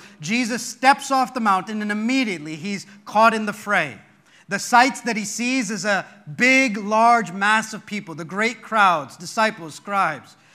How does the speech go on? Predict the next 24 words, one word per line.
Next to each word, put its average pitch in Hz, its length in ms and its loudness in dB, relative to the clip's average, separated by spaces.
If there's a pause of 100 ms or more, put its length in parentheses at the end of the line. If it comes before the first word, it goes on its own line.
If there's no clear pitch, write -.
(160)
The 202 80 -6
sounds 247 520 6
that 233 120 0
he 233 80 -2
hears 262 520 0
at 233 80 -6
the 233 80 -8
valley 233 300 2
floor 247 420 0 (220)
is 202 180 -6
the 208 200 -2 (100)
squabble 226 800 4
and 185 220 -4
bickering 214 520 -2
and 185 140 -8
fighting 233 480 2
back 226 220 0
and 240 100 -10
forth, 208 260 -8
the 208 180 -10
argument 220 540 4
between 226 400 -6
them 214 140 -6
all. 170 320 -2